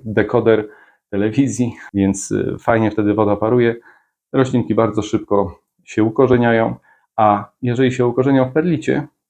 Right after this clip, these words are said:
no to macie łatwo do przejścia do hydroponiki, bo wystarczy delikatnie roślinę wyjąć z tego podłoża i w zasadzie bez otrzepywania nawet korzeni włożyć do hydroponiki i się ukorzenia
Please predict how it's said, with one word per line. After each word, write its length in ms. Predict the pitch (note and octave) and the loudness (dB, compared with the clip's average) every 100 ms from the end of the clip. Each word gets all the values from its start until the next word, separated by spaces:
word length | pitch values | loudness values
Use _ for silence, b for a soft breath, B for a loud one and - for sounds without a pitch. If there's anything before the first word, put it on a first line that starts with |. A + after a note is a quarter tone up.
| _ | _
no 80 | D3 | -6
to 120 | C3 | 0
macie 380 | C3+ B2 A#2+ A2+ | 2 2 0 0
łatwo 560 | A#2 A#2+ - A2+ A2 - - | 0 0 0 0 0 -4 -10
do 80 | A2+ | -6
przejścia 400 | - A2+ A2 A2 | 0 0 0 -6
do 80 | G#2 | -6
hydroponiki, 680 | G#2 G2+ G2 G#2 G#2 G#2 | -4 -4 -2 -2 -2 -2
bo 200 | G2+ G#2 b b b b | -4 -6 b b b b
wystarczy 640 | G#2 G#2 G2+ F#2 - G2+ G2 _ _ _ _ | -6 -2 -4 -2 -2 -2 -4 _ _ _ _
delikatnie 640 | A#2 A2+ A2 G#2+ G#2+ G#2+ G2+ | -4 0 0 0 0 0 0
roślinę 460 | G2 - G2+ F#2+ F#2 _ _ _ - | -2 -2 -2 -2 -6 _ _ _ -4
wyjąć 420 | B2 C#3+ B2+ B2+ | 0 2 2 0
z 40 | |
tego 200 | B2+ A2+ | -2 -2
podłoża 520 | A#2 A2+ A2+ G#2+ G#2+ G#2+ B B - | -2 0 2 2 -2 -4 B B -8
i 80 | D#3 | -2
w 40 | |
zasadzie 340 | C3 B2+ B2 A#2 | 0 2 2 0
bez 200 | C3 C3 | -2 -4
otrzepywania 600 | B2+ - B2 A#2 A#2 A2+ | -4 -4 0 2 2 2
nawet 260 | G#2+ G#2+ | 0 -2
korzeni 460 | - G#2+ G#2+ G#2 G2+ b b _ | -2 0 0 0 -4 b b _
włożyć 340 | A#2 A#2+ A2 G#2+ | 2 2 2 0
do 80 | |
hydroponiki 760 | A2 A2+ G#2 A2 G#2+ G#2 A2+ G2+ _ | 0 0 0 0 -2 -4 -8 -12 _
i 80 | A#2+ | -14
się 220 | - A#2 | -6 -4
ukorzenia 640 | - C3 B2+ A#2+ A#2+ A2+ A2+ | -2 0 2 4 4 2 0